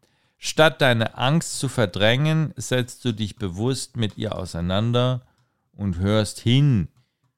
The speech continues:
was sie dir mitteilen möchte. Welche Rolle spielt jetzt die Vergebung? Ja, die spielt eine ganz, ganz wichtige Rolle, denn Vergebung ist tatsächlich eine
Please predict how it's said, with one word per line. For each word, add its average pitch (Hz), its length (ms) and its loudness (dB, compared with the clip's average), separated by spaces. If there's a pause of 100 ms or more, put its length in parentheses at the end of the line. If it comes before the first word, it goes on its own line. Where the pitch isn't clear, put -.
(240)
was 85 240 -6
sie 95 100 -8
dir 98 180 -2
mitteilen 85 600 -4
möchte. - 480 -14 (1200)
Welche 110 380 0
Rolle 120 360 2
spielt 131 360 -2
jetzt 127 260 -4
die 120 60 -8
Vergebung? 123 800 -4 (260)
Ja, 101 160 -8
die 107 140 -6
spielt 123 360 -6
eine 120 120 -2
ganz, 120 360 -4
ganz 110 280 -6
wichtige 120 420 -2
Rolle, 107 380 2
denn 104 300 0 (300)
Vergebung 135 920 2
ist 131 180 -4
tatsächlich 120 720 -2
eine 123 440 -2